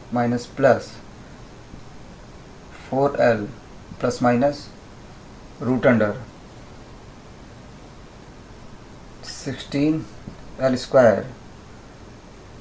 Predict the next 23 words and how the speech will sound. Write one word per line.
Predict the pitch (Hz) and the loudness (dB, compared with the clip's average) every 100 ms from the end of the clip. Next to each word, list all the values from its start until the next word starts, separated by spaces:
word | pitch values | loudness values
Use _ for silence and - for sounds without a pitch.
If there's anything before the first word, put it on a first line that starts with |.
| - - - - | -18 -18 -14 0
माइनस | 123 123 123 123 135 - - - - - - - | 4 6 6 4 0 -4 -14 -16 -18 -16 -14 0
फ़ोर | 151 147 110 110 - - - - - - - - | 6 6 6 0 -6 -16 -18 -18 -18 -18 -18 -8
into | 131 123 117 - 127 127 - - - - - - | 2 2 2 -2 0 0 -4 -16 -18 -18 -16 -12
four | - 147 139 107 107 - - - 131 | 2 6 6 6 2 -4 -14 -8 0
into | 123 113 120 104 113 - - - - - - - - 127 | 2 2 0 0 -4 -8 -16 -16 -16 -14 -14 -14 -4 0
एल | 120 | 2
स्क्वायर | 117 - 123 113 | 2 2 4 6
बाई | 156 190 - - - | 4 2 -6 -16 -8
फ़ोर, | 120 - - - - - - | -4 -4 -6 -16 -18 -16 -8
ठीक | 131 | -6
है, | - - - - - - - | -6 -10 -16 -18 -18 -16 -6
this | 123 156 | -4 -4
is | 156 - - - - 107 | -6 -10 -18 -18 -12 -2
बी | 131 | 0
स्क्वायर | 127 - 127 | 0 0 2
माइनस | 120 123 117 | 4 4 2
फ़ोर | - 143 165 | 2 4 6
ए | |
सी | 160 127 98 - - - - - - - - | 4 -2 -4 -8 -18 -20 -18 -18 -18 -16 -2
whole | 123 127 | 2 4
divide | 123 131 113 | 10 10 10
by | 139 160 156 - - - - - - - | 6 2 0 -16 -20 -18 -18 -18 -16 -6
two | 143 | -4